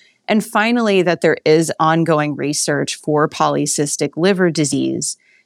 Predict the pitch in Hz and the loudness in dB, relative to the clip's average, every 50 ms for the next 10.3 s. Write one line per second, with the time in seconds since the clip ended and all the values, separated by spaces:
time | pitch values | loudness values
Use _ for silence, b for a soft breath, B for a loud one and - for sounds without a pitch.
0 | b - 170 156 - - 165 156 - - 170 170 180 180 175 - - 170 165 160 | b -2 -2 0 2 2 0 0 2 2 2 2 2 0 -2 -4 -4 -2 -2 0
1 | 160 - - - 175 160 - - 170 156 151 156 147 151 151 147 147 - - 143 | 0 -2 -2 0 -2 -2 -2 -2 -4 -2 -2 -2 -2 -2 -2 -2 -4 -4 -2 0
2 | 143 143 147 - - 156 151 139 - - - - 156 147 156 151 147 147 143 147 | 0 0 0 0 -2 -2 -2 -2 -2 -4 -2 0 0 0 0 0 0 0 0 0
3 | - - - 240 226 233 233 165 151 143 139 143 - - - B B B B B | 0 0 2 2 2 2 2 0 0 0 0 -2 -4 -6 -8 B B B B B
4 | _ - 170 160 156 156 151 143 - 156 160 165 170 170 165 165 - - 170 147 | _ -2 0 2 2 0 0 0 0 2 4 4 4 4 2 0 0 -2 -2 0
5 | 156 156 151 151 147 143 - - - 160 160 156 - - 156 143 143 143 - - | 0 2 2 2 0 0 -2 -2 -2 -2 -2 -2 -2 -2 -2 -2 -2 -4 -4 -6
6 | - - - - - 135 151 151 151 151 147 160 147 147 151 151 160 165 - 160 | -6 -6 -6 -10 -8 -4 -2 -2 -2 0 0 2 2 4 4 2 0 -2 -2 -2
7 | 147 139 131 - 156 151 156 - - - 160 143 131 135 151 - - - 185 - | 0 0 0 0 0 0 0 -2 -4 -4 -2 -2 -2 -2 -4 -6 -6 -6 -6 -4
8 | - - 180 175 - - 170 165 156 147 147 139 - 151 - - 151 139 - 143 | 0 0 0 0 0 0 0 2 2 2 0 -2 -2 -4 -4 -4 -4 -2 -2 -2
9 | 135 139 127 - 156 123 143 - - - 151 135 131 123 - - - - 147 - | -2 -2 -4 -4 -2 -2 -4 -2 -2 -2 -2 0 0 -2 -4 -6 -6 -4 -4 -4
10 | - - - - _ - | -4 -4 -6 -12 _ -20